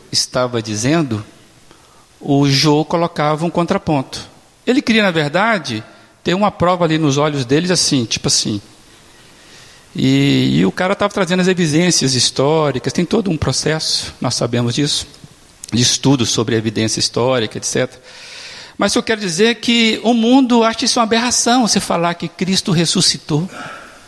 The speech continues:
Como assim Cristo ressuscitou? Isso é uma crendice.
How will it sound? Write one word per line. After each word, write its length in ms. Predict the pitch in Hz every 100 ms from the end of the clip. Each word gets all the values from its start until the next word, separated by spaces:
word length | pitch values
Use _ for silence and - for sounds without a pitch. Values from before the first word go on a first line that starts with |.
| - - - - - - -
Como 180 | 262 233
assim 300 | 170 - 143
Cristo 380 | 135 147 139 -
ressuscitou? 600 | 127 123 123 - - 113 110 - - - - - -
Isso 220 | 349 -
é 20 |
uma 80 | 240
crendice. 880 | - 269 262 139 147 180 - - -